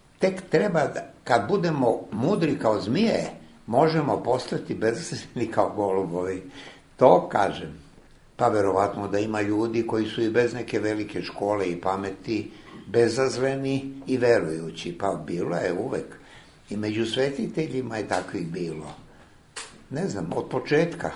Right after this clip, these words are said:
nekako, od kuće. Ne treba mu ni škola.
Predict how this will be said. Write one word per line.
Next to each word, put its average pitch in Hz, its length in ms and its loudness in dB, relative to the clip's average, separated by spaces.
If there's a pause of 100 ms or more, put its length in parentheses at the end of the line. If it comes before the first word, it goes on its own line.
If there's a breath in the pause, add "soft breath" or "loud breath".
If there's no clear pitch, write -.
(140)
nekako, 95 480 -6
od - 400 -6
kuće. - 300 -2 (600 loud breath)
Ne 160 220 2
treba 120 280 -2
mu 101 80 -4
ni 95 160 -6
škola. 135 500 -2